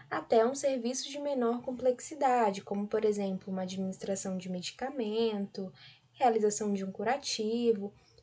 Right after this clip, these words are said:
São serviços, é, ofertados em unidades básicas de saúde por uma equipe de enfermagem e que apresentam uma complexidade, um recurso tecnológico reduzido ao comparar, por exemplo,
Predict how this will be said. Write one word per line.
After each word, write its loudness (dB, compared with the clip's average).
São 0
serviços, 0
é, 4
ofertados 2
em 4
unidades 0
básicas -4
de -6
saúde -2
por 4
uma 0
equipe -8
de -4
enfermagem -2
e -6
que 2
apresentam 6
uma 4
complexidade, 2
um 0
recurso 2
tecnológico 2
reduzido 8
ao 8
comparar, 4
por 8
exemplo, 4